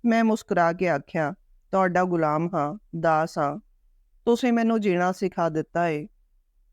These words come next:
ਤੁਹਾਡੇ ਨੇੜੇ ਰਹਿਣ ਨਾਲ ਜੋ ਖੁਸ਼ੀ ਮੈਨੂੰ ਹੁੰਦੀ ਏ।" ਗੱਲ ਕੀ? ਇਹ ਸਭ ਮੇਰੇ ਲਈ ਸਵਰਗ ਦਾ ਝੂਟਾ ਸੀ। ਇਸ ਉੱਤੇ ਆਦਮੀ ਜ਼ਿੰਦਗੀ ਕੁਰਬਾਨ ਕਰ ਸਕਦਾ ਏ,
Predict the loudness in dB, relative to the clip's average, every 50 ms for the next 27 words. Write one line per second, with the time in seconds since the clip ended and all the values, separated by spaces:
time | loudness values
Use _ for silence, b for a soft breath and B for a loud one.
0 | _ -2 2 4 4 4 4 2 2 2 2 2 0 0 0 0 -2 -2 -2 -2
1 | 0 0 2 2 2 2 2 2 0 0 0 -2 -2 -4 -6 -4 -2 -2 -2 -2
2 | -2 -2 -2 -4 -4 -4 -4 -2 -2 -2 -2 -2 -2 -4 -8 -12 _ _ _ _
3 | _ _ _ _ _ _ _ _ _ _ _ _ _ _ -2 0 2 2 4 2
4 | 0 0 0 0 0 0 0 -2 -6 -8 _ _ _ _ _ _ _ _ _ _
5 | _ _ _ _ _ _ _ _ _ _ _ 0 2 2 4 2 0 0 2 2
6 | 2 0 -2 -2 0 0 2 2 2 2 2 2 2 0 -2 -2 0 0 0 0
7 | -2 0 0 0 0 0 0 -2 -4 -2 -2 -4 -4 -4 -4 -6 -8 -8 -10 -14
8 | _ _ _ _ _ _ _ _ _ _ 0 0 0 0 0 -4 -4 -2 0 0
9 | 2 2 2 2 2 0 0 0 0 0 0 0 0 0 0 0 2 2 2 2
10 | 2 0 -2 0 0 0 2 2 0 -2 0 0 0 0 0 -4 -6 -8 -6 -4
11 | -2 0 0 0 0 -4 -6